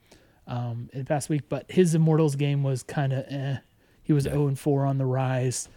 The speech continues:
Speaker 2: It's just forgettable.
Speaker 1: Um,
Speaker 2: I think his, like,
Speaker 1: yeah,
Speaker 2: his biggest
Speaker 1: you're
Speaker 2: play
Speaker 1: right.
Speaker 2: was using a
Speaker 1: That's a
Speaker 2: stopwatch.
Speaker 1: good,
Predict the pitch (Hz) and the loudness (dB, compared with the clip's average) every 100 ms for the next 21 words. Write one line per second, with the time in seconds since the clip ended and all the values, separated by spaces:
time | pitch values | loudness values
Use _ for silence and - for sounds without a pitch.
0 | - 123 123 - 117 104 101 80 - _ | -8 -4 -2 0 2 4 2 0 -4 _
1 | _ - - 76 - 117 - 156 135 123 | _ -18 -12 -8 -4 -2 4 6 8 8
2 | 135 - 233 110 107 95 87 - - 107 | 8 6 8 10 10 8 4 -2 -2 0
3 | 98 87 90 185 202 156 175 147 | 0 0 2 4 4 4 2 2